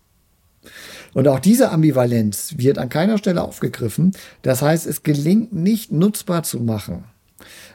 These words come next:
dass sie eine gute Beziehung zu dieser Mathelehrerin, die eine Schlüsselfigur hätte werden können,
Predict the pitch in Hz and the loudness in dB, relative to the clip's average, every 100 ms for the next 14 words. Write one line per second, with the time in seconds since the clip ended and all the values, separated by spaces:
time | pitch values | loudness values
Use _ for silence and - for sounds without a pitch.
0 | - 117 127 143 - 180 180 147 151 131 | -6 0 2 2 0 -2 -2 0 -2 0
1 | 180 190 156 - 160 156 151 147 139 147 | -2 0 -2 -2 -2 -2 -2 0 0 0
2 | 170 135 127 120 117 127 123 135 - 147 | -2 0 0 0 -2 0 0 0 0 0
3 | 147 135 180 202 170 - 135 143 139 135 | 0 0 0 2 0 -2 -4 0 2 0
4 | 127 123 160 175 127 - 113 117 147 | -2 0 0 0 -2 -2 0 2 2